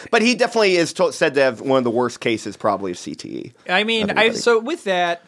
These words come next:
Speaker 1: Now,
Speaker 2: he
Speaker 1: I
Speaker 2: definitely
Speaker 1: believe
Speaker 2: fucked up his brain playing
Speaker 1: Yeah.
Speaker 2: football, and after, after their playing career's over, it's basically just out of sight, out of mind. While these guys run amok in society, and they're fucking insane.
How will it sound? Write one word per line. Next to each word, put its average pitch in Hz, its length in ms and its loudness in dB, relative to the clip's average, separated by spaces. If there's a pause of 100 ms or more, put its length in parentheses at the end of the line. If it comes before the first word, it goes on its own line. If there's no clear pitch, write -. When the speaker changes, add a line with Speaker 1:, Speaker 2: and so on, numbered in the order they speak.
(260)
Speaker 1:
Now, 240 180 2
Speaker 2:
he - 60 2
Speaker 1:
I 370 100 2
Speaker 2:
definitely 480 280 2
Speaker 1:
believe 175 240 4
Speaker 2:
fucked 240 180 -2
up 226 120 -2
his 202 120 -6
brain 180 320 -8
playing 202 240 -2
Speaker 1:
Yeah. 190 60 -10
Speaker 2:
football, 151 600 -6
and 175 300 -6
after, 190 360 -2 (120)
after 214 340 2
their 196 160 0
playing 196 380 -4
career's 170 400 -2
over, 143 480 0 (200)
it's 160 160 -6
basically 156 440 -4
just 143 200 -8
out 165 200 0
of 160 80 -10
sight, 151 260 -2
out 147 160 -2
of 143 60 -8
mind. 151 400 -2
While 151 160 0
these 202 280 -2
guys 202 380 4
run 196 320 4
amok 220 480 4
in 185 100 -2
society, 175 840 0 (340)
and 381 160 -2
they're 453 100 6
fucking 440 420 2
insane. 453 260 -2